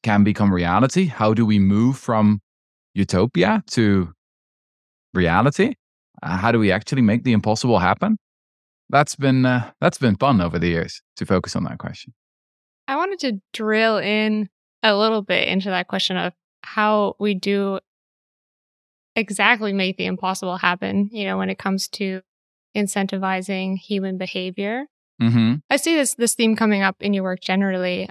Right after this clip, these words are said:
Speaker 2: uh, is the role of shame, right?
Speaker 1: Mm-hmm.
Speaker 2: And, uh, it was really interesting for me to encounter that in your work, because for me, shame seems like the worst kind of incentivizer, right? But I think you have the opposite perspective. So I would be really curious to hear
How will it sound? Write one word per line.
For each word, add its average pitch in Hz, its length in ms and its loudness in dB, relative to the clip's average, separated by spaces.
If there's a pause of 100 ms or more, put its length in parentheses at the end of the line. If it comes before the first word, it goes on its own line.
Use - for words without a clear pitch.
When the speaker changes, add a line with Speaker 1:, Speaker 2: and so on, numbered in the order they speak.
Speaker 2:
uh, 196 320 0
is 190 120 -4
the 214 80 2
role 208 140 4
of 190 100 -2
shame, 185 480 2 (340)
right? 185 300 0
Speaker 1:
Mm-hmm. 131 340 2 (240)
Speaker 2:
And, 208 360 4
uh, 202 160 2
it 214 80 2
was 214 200 2
really 269 160 2
interesting 254 360 0
for 214 140 2
me 214 180 2
to 190 600 -2 (440)
encounter 233 500 2
that 190 180 2
in 190 80 2
your 190 120 0
work, 214 240 0
because 208 260 0
for 208 160 0
me, 240 200 2
shame 220 360 2
seems 196 340 0
like 175 300 -2 (580)
the 190 120 0
worst 190 280 0
kind 180 160 2
of 175 60 0
incentivizer, 175 800 2
right? 175 240 4 (140)
But 226 100 6
I 240 60 4
think 359 180 -4
you 403 100 2
have 359 160 2
the 277 60 -2
opposite 254 400 2
perspective. 202 560 0
So 185 220 2
I 190 300 0
would 208 100 -2
be 233 120 -2
really 240 220 0
curious 202 420 -2
to 196 100 -6
hear 190 580 -2